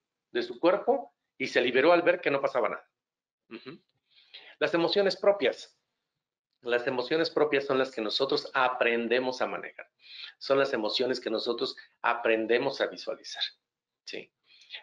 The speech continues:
Las emociones internas tienen que ver con eso que nosotros no sabíamos que nos pasaba. Hay cosas que nos empiezan a, a subir aquí el tono, ¿verdad? Y empieza a subir algo así, así, así, así, así.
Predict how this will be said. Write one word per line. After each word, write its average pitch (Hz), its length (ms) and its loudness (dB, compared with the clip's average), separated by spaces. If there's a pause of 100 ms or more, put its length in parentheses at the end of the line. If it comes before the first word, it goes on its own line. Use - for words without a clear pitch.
Las 127 180 2
emociones 170 640 0
internas 120 800 -2 (260)
tienen 151 320 0
que 147 140 -2
ver - 260 -4 (1120)
con 123 220 0
eso 156 260 0
que 127 120 0
nosotros 151 500 0
no 151 280 2
sabíamos 139 840 -2 (460)
que 110 100 -2
nos 107 140 -4
pasaba. - 500 -4 (1600)
Hay 135 120 -6
cosas 135 300 -2
que - 120 -2
nos 113 160 -2
empiezan 123 420 -4
a, - 140 -8 (160)
a - 80 -12
subir 120 340 -4
aquí - 180 -2
el 113 120 0
tono, 104 240 0
¿verdad? 110 180 -2
Y 120 100 -4
empieza 117 220 -4
a 117 40 -6
subir 113 280 0
algo 113 180 2
así, 120 200 -4
así, 117 180 -6
así, - 180 -6
así, - 160 -6
así. 131 240 -6